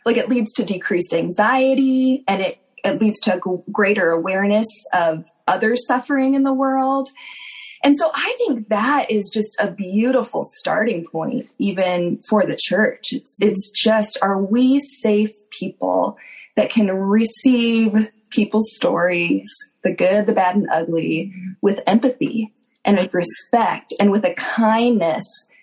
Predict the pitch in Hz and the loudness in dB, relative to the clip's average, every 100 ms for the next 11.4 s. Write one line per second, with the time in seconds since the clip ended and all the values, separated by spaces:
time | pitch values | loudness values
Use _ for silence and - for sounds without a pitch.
0 | _ 208 - - 254 233 226 269 359 - | _ -2 -2 -4 -2 0 2 0 -2 -8
1 | - 208 - - 180 170 180 175 165 190 | -4 -4 -4 -4 -4 -4 -6 -4 -2 0
2 | 190 220 214 226 202 185 220 277 - 190 | 2 0 0 -2 -2 0 0 0 -2 -10
3 | 190 - 196 185 - 175 175 160 - 202 | -10 -4 -4 -4 -6 -4 -2 -2 -2 0
4 | 202 185 165 - _ - 226 320 - - | 2 2 0 -4 _ 0 0 -2 -8 -8
5 | - - - 226 214 - - - - - | -8 -8 -4 -4 -6 -12 -20 -20 -20 -6
6 | 208 208 190 175 226 247 233 220 302 285 | 0 2 0 -2 0 0 -2 -2 -4 0
7 | 294 240 247 226 208 196 196 185 202 180 | 2 2 0 0 -2 -4 -6 -8 -4 -2
8 | 175 180 185 185 208 - _ - 190 175 | -2 -4 -2 -4 -4 -10 _ -4 -2 -2
9 | - 151 127 _ - - - 208 202 254 | -2 -4 -6 _ -12 -6 -2 0 2 2
10 | 208 170 170 165 185 269 370 - 196 196 | 0 -2 -2 -2 0 -2 -4 -4 -2 -2
11 | 180 147 - | -2 -4 -8